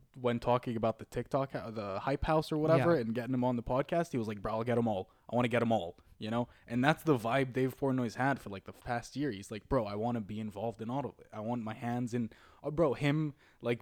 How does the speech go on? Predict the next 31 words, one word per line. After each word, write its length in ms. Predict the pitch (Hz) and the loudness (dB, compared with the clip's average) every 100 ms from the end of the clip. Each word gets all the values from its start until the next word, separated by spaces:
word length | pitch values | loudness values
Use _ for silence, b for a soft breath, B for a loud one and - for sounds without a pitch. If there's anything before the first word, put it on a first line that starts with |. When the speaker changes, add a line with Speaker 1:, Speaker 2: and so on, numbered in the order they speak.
| 113 | -8
Speaker 1:
b-, 80 | 120 | -4
uh, 180 | 120 113 | 0 0
being 300 | 107 123 131 | 2 4 4
in 120 | 127 | 4
the 80 | 120 | 2
ring 220 | 113 123 | 2 2
in 80 | 117 | 0
front 220 | - 120 | 0 0
of, 180 | 117 101 | 0 -2
like, 260 | 110 110 113 | -4 -4 -2
Tyron 380 | - 123 123 117 | 4 6 6 4
Woodley 340 | 120 120 123 | 2 4 4
and 160 | 117 101 | 2 2
Jake 360 | 113 117 - | 2 2 -2
Paul 420 | - 117 120 123 123 | 2 4 6 4 0
on 200 | 120 117 | 0 0
their 120 | 113 | 0
face-off 500 | - 117 120 127 127 | 0 -2 2 2 2
and 60 | 131 | -2
everything. 300 | 135 143 131 | 0 0 0
You're 120 | 123 | 2
like, 140 | 123 | 2
"Why 100 | 143 | 2
the 60 | 147 | 2
fuck 200 | 151 147 | 0 -4
is 80 | 117 | -2
Dave 220 | 120 120 | -2 0
Portnoy 300 | 131 120 120 | -2 0 0
in 100 | 120 | -2
this 160 | 107 110 | -4 -2
anyway?" 400 | 123 117 117 | -2 0 -2